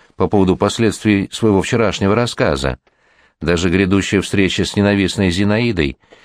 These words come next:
казалась ему уже чем-то не очень значительным. Безысходность Сашиного состояния — вот что отравляло ему последние дни летней свободы. Дверь открыла Мария Петровна. «Сашенька, к нам гость пришёл».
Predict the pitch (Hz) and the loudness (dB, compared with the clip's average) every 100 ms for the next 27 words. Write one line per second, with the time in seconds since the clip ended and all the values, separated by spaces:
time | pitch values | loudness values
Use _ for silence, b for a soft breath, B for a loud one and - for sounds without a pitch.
0 | b - 107 160 180 165 156 147 143 139 | b -2 0 2 0 0 -2 0 0 -2
1 | - 143 131 139 156 92 - 78 78 87 | 0 0 0 0 0 0 -2 -2 0 0
2 | - 87 78 76 71 67 _ _ _ _ | 0 -2 0 -2 -2 -4 _ _ _ _
3 | _ _ _ _ _ b b b _ 85 | _ _ _ _ _ b b b _ -2
4 | 87 90 98 - 113 101 104 98 - 113 | 0 2 0 0 0 2 2 0 -2 -2
5 | - 110 107 101 123 120 - 147 147 107 | -2 0 0 0 -2 -4 -2 0 0 0
6 | 76 69 65 b b b b 80 90 143 | -2 -4 -8 b b b b 0 0 0
7 | - 90 87 87 92 90 85 90 - 90 | 0 0 2 2 2 2 2 0 0 -2
8 | - 95 76 85 78 92 104 107 b b | 0 0 2 0 2 2 0 -2 b b
9 | b 87 80 87 85 - 113 90 76 71 | b 0 0 0 -2 0 0 2 0 0
10 | 67 _ _ _ _ _ _ _ _ _ | -4 _ _ _ _ _ _ _ _ _
11 | _ _ _ _ _ - 85 131 214 214 | _ _ _ _ _ -8 0 2 2 2
12 | 208 196 185 - 160 170 160 - 90 78 | 2 2 0 0 0 0 0 2 2 2
13 | 73 71 _ _ - 104 139 170 - 101 | -2 -4 _ _ -2 0 0 -2 0 0
14 | - 80 76 76 92 127 - 139 - 147 | 0 0 0 2 0 0 -4 -4 -2 -2